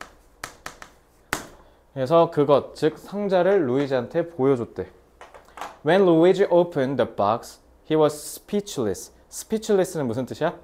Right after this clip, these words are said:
말문이 막혔다는 뜻이야. 근데 speechless는 긍정이야, 부정이야? 일단 기본적으로 모르지. 좋아서 말문이 막힐 수도 있어. 그래서 네가 지금 띵들인 거야. 그러면 저거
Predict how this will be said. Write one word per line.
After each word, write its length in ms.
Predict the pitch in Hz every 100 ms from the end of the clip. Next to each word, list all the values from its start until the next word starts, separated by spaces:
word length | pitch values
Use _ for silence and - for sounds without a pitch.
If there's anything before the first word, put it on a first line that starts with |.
| - _ _ _
말문이 600 | 110 110 123 123 123 127
막혔다는 600 | 101 92 - 160 131 113
뜻이야. 260 | 98 92 92 _ _ _ _
근데 120 | 135
speechless는 1000 | 147 - 233 233 202 196 165 165 143 107
긍정이야, 520 | 147 156 185 180 147
부정이야? 440 | - 120 117 95 - _ _ _ _ _ _ _ _ _ _ _ _ _ _ _ _ _ _ _ _ _ _ _ _ _ _ _ _ _ _ _ _ -
일단 220 | 123 151
기본적으로 300 | 131 135 120
모르지. 300 | 101 107 90 - _ _ _ _ _ _
좋아서 360 | 135 156 202 143
말문이 300 | 110 135 120
막힐 220 | 92 127
수도 160 | -
있어. 240 | 101 - 90
그래서 220 | 147 143
네가 140 | 117
지금 160 | 110 107
띵들인 360 | 143 147 127 98
거야. 140 | 90
그러면 200 | - 135
저거 640 | 127 139 139 170 170 170